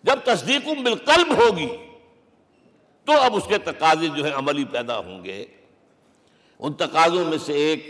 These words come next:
میں دو حدیثوں کے حوالے سے آپ کے سامنے رکھ رہا ہوں۔ پہلی حدیث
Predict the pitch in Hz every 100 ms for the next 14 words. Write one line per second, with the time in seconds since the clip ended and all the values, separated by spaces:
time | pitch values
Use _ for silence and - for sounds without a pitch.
0 | - - _ _ 127 147 156 208 170 190
1 | 170 170 151 123 139 143 135 135 127 135
2 | 107 123 120 117 - 120 104 113 110 -
3 | _ _ 160 196 233 214 233 247